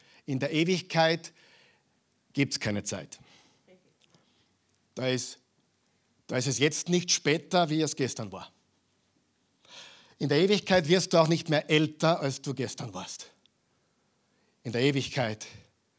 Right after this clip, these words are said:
herrscht die Ewigkeit. Und da herrscht nicht Raum und Zeit, sondern der ewige Gott. Amen. Drum macht er keine Gedanken.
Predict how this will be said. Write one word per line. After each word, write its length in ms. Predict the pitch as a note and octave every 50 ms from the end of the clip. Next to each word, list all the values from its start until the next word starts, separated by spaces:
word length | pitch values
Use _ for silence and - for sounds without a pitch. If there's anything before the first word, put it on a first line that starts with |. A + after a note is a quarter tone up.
| _ _ _ _
herrscht 280 | - A#2+ A#2 A2 - -
die 80 | B2
Ewigkeit. 760 | A#2+ C3+ C3+ - G#2 - - - A2+ G2 - - - - - _ _ _ _ _ _ _ _ _ _ _ _ -
Und 180 | - G#2+ F#2 B2+
da 80 | B2
herrscht 420 | A#2 A#2 A2 G#2+ G#2+ - - - - _ _ _ _ _ _ _ _ _ _ _ _ - _ _ _ _ _ _ _ _ _ _ _ _ _ _ _ _ _ _ _ _ _ _ _ _ _ _ _ _ _ _ _ _ _ _ _ _ -
nicht 280 | - C3 B2 - - A#2+
Raum 180 | C3 C3+ B2+
und 160 | A#2+ A2+ -
Zeit, 380 | - - C3+ B2 C3 C3+ C3+ - - -
sondern 560 | - - - A#2 A2+ A2 A2 A2 A2 A2 - _ _ _ _ _ _ _ -
der 80 | A2
ewige 340 | G#2+ A2+ A2 F#2+ G#2+ G2+ G#2+
Gott. 380 | G2 - G2+ F#2 - - - - - _ _ _ _ _ _ _ _ _
Amen. 380 | - G#2+ G2+ G#2+ A2 B2+ C3 - - _ - - - - _ _ _ _ -
Drum 240 | B2 C3+ C3 B2+
macht 240 | A#2+ C3 D3+ D3 -
er 80 | - D3
keine 300 | - D3+ D3+ D3 C#3+ C3+
Gedanken. 640 | B2 C#3+ A#2 C3+ C3 C3+ C#3 C3+ - D3+ C#3+ C3+